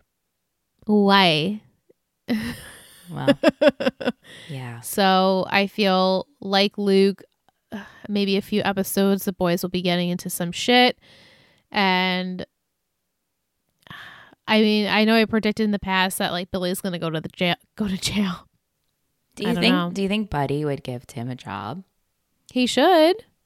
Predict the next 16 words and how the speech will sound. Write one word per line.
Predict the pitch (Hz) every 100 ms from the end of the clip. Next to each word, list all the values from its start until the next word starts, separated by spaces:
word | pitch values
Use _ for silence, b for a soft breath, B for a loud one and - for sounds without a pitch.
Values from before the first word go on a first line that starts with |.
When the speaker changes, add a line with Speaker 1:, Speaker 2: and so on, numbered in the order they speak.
| _ _ _
Speaker 2:
Yeah. | 147 135
Speaker 1:
Buddy | 131 -
should | - 359
get | 320
everyone | 311 339 302
a | 226
job. | 185 165 143 - _ _ _
Speaker 2:
I | 143
know. | 139 135 127 113 _ _ _ _ _ _ _ _ _
Hmm. | 160 135 123 _ _ _ _
Speaker 1:
That's | 214 220 -
a |
good | 277 202
idea. | 160 147 170 190 _ _ _ 170
Speaker 2:
Yeah. | 139 127 117 147 _ _
Speaker 1:
Anywhere. | 254 254 262 247 196 156 -